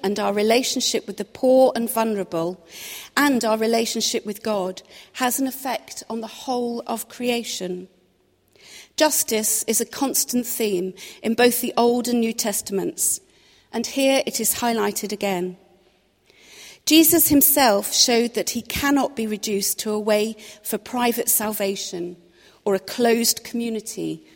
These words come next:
for sacraments. Jesus was received, celebrated, and eventually crucified precisely because of his message of social inclusion. He had a radical understanding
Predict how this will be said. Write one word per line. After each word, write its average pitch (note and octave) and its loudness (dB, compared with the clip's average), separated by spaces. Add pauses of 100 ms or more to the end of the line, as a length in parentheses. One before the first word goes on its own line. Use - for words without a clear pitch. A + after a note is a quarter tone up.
for - -8
sacraments. - -4 (1000)
Jesus C#4+ 4
was A3+ 2
received, G#3+ -2 (360)
celebrated, G3 -2 (280)
and B3 2
eventually B3+ 2
crucified F#3+ -2 (240)
precisely C#4 0
because G#3 -6
of - -14
his G#3+ -6
message G#3 -6
of F#3+ -8
social F#3+ -4
inclusion. F#3 -4 (1400)
He C4+ 0
had A#3 2
a B3 0
radical A3+ 0
understanding G#3 -4